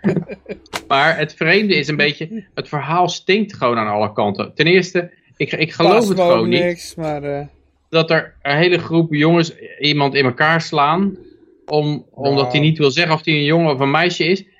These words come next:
Speaker 2: En dan, en als het al gebeurt, dan wil ik de etniciteit vermeld zien van de, van de daders.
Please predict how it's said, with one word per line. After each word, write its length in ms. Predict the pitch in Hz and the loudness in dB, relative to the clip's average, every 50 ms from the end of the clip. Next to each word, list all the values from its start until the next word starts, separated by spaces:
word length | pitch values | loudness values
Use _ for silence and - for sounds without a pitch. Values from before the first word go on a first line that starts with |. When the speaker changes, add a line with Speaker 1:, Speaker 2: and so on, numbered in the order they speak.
| _ - - - _ | _ -20 -20 -10 _
Speaker 2:
En 160 | 139 147 156 | -2 0 0
dan, 200 | 160 151 - - | 0 -2 -4 -6
en 300 | - 139 147 156 - - _ | -6 -4 -4 -4 -6 -6 _
als 240 | - 202 233 226 | 0 0 2 2
het 120 | - 185 180 | -2 -2 0
al 140 | 170 170 160 | 0 0 0
gebeurt, 360 | 156 151 147 165 185 185 185 | 0 0 2 2 2 4 2
dan 100 | 170 156 | 2 2
wil 140 | 156 180 180 | 2 2 2
ik 160 | 170 165 - | 2 0 -2
de 60 | 165 | -2
etniciteit 720 | 143 156 160 165 165 160 - 165 156 160 170 160 156 139 - | -2 -2 0 2 0 0 0 -2 -2 0 0 0 0 0 -2
vermeld 420 | - 135 120 117 110 107 101 104 | -4 -2 0 0 0 0 -2 -2
zien 200 | - 117 107 101 | -4 -4 -4 -2
van 180 | 104 107 101 101 | -2 -2 0 2
de, 240 | 104 101 98 - - | 2 2 0 0 -2
van 120 | - 139 131 | -4 -2 -2
de 100 | 113 110 | 0 0
daders. 540 | 107 117 107 98 92 92 87 87 - - | 2 2 2 2 0 -2 -4 -8 -12 -16